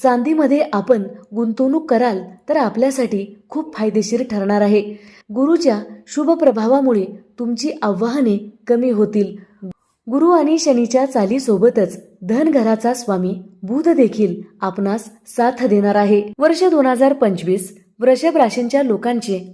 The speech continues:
आरोग्य कसे असेल? वर्षाच्या सुरुवातीपासून एकोणतीस मार्चपर्यंत चतुर्थ भावात शनीच्या राशीमुळे हृदय आणि मन अस्वस्थ राहू शकते. मात्र मार्चनंतर तुमच्या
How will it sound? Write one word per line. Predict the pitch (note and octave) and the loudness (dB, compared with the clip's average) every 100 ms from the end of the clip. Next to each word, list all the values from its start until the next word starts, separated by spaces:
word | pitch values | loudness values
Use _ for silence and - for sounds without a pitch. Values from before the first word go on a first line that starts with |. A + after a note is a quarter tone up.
| _ | _
आरोग्य | G3 G3+ G#3+ F3+ A3+ | -2 0 -2 0 -2
कसे | B3+ A3+ - G3+ | 0 -6 -2 0
असेल? | G3 G#3+ G3 G#3 - _ _ - | 0 0 -2 -4 -20 _ _ 0
वर्षाच्या | C4+ C#4+ D#4 D#4+ F4 | 2 4 2 0 -2
सुरुवातीपासून | F4 B3 B3 B3+ C#4+ G#3+ F#3 F#3+ F3 F3 _ A3 | -2 -2 -2 -2 -2 -2 -2 -6 -8 -12 _ -6
एकोणतीस | G#3+ A#3+ A#3+ D4+ C#4 | -4 -2 -2 -6 -6
मार्चपर्यंत | A#3 G#3+ - - G3+ B3 A#3 F#3+ F3+ - _ - | -4 -4 -6 -4 0 0 0 -2 -2 -14 _ -4
चतुर्थ | B3 B3+ D#4+ E4 | -2 -2 -4 -2
भावात | C4+ G#3+ A3 G3 - - _ - | -2 -2 -2 -4 -6 -20 _ -6
शनीच्या | B3+ B3+ C#4 D#4 D#4+ | -2 -2 0 0 0
राशीमुळे | A3 A3+ B3+ B3 G3 - - G3+ | 0 -2 -2 0 0 -4 -14 -6
हृदय | G#3 G#3+ C#4 G#3+ G3+ - _ | -4 -2 0 0 -2 -18 _
आणि | G#3+ A#3 D4 | -6 -4 0
मन | A#3 G3 F3 - _ | 0 -2 -6 -16 _
अस्वस्थ | G#3 G3+ G#3 A3 A3 C#4+ | -6 -4 -2 -4 -2 -2
राहू | C4+ G3 A3+ | 0 0 -2
शकते. | A#3 A3 A3+ | -4 -6 0
मात्र | C#4+ D#4 F4 | 2 2 2
मार्चनंतर | E4+ B3 A3+ C#4 C#4 A3 F3+ F3 - - | 2 2 0 0 0 0 -2 -4 -16 -8
तुमच्या | B3+ B3 C#4+ | -6 -2 0